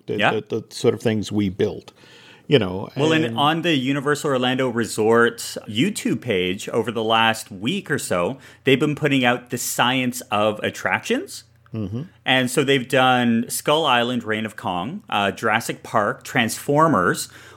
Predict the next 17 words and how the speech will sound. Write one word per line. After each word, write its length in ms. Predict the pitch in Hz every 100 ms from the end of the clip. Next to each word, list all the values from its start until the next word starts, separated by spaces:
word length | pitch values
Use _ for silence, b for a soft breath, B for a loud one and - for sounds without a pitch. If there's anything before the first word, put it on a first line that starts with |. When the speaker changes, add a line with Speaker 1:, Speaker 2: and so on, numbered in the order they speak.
| B
Speaker 2:
Hollywood 420 | 127 135 147 123
Rip 240 | 131 131
Ride 200 | 135 120
and 140 | 110 107
Rocket, 560 | 123 175 117 101 - -
and 380 | 123 120 117 101
Revenge 400 | 120 123 131 135
of 60 |
the 80 | 139
Mummy. 400 | 147 226 147 - _ _ b b
So 200 | b 156
if 100 | 135
you 200 | 131 139
wanna 300 | 226 208 180
get 340 | 143 131 139 -
that 400 | 139 131 117 101
view 580 | 90 101 135 139 110